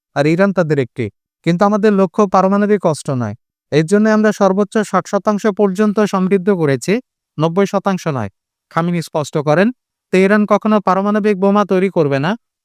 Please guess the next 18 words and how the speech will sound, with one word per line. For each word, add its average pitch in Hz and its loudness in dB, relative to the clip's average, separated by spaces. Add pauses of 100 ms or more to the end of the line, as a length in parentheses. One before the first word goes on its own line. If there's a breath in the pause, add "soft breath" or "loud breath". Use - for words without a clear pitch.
(100)
তবে 170 0
প্রযুক্তি 185 -2
ধরে 156 0
রাখবে।" 117 -2 (400)
আর 143 2
যুক্তরাষ্ট্র 208 0
একের 202 0
পর 214 0
এক 208 0
হুমকি 190 -2
ও 202 4
প্রতিশ্রুতি 202 -2
ভঙ্গের 196 0
উদাহরণ 196 0
দিতে 202 -2
গিয়ে 208 0
তিনি 196 0
জেসিপিওএ 180 0